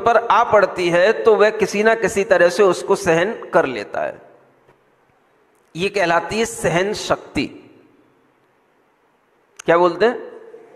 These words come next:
ये सहन शक्ति है। अब ये सहने की शक्ति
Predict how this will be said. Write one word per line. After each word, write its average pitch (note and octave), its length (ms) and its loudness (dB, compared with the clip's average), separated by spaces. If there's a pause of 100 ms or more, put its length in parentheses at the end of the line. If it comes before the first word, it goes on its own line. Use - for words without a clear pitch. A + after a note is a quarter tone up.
(600)
ये G3 140 0
सहन A3+ 380 -2
शक्ति D#3+ 440 -6
है। F2+ 160 -8 (1300)
अब G#3+ 120 0
ये C4+ 160 -2
सहने G#3+ 560 0
की C#4 180 -4
शक्ति A#3 500 -2